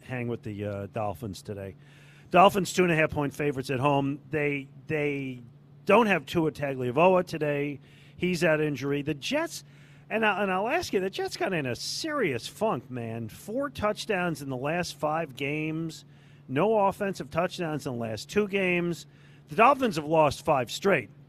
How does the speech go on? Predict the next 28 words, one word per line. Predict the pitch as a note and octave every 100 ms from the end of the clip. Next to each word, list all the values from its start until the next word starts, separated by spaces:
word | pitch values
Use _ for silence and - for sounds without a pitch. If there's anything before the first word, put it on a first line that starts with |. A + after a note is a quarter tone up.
| -
Talking | F3 E3
about | C3+ A2
teams | - D#3+ C3
in |
a | A#2
serious | D3+ A#2 G#2+
funk. | F3+ D#3
They're | E3+ E3+
eight | D#3
and | A#2+
three | - E3+
now. | C#3+ C3+
They're | A#2+
eight | A#2+
and | A#2+
eight. | G3+ G3+ - - - -
They're | D3+
trying | C#3+ F3 D3+
to |
avoid | C#3+ B2+ C#3
a | C3
losing | B2+ D3+ C3+ C3
season. | - - F#3+ F3 E3+ D#3+ D3+ - - - -
Um, | C#3+ D3 D3 C#3+ C#3 C#3 B2+ - - - - - - - - - - - - - - - C#3+ C#3+
the, | F3+ - E3
the | D#3+ E3
Jets | C3 - F#3 B3+ C4 - - - - - - -
need | D#3 E3+ G3+ G#3 G3+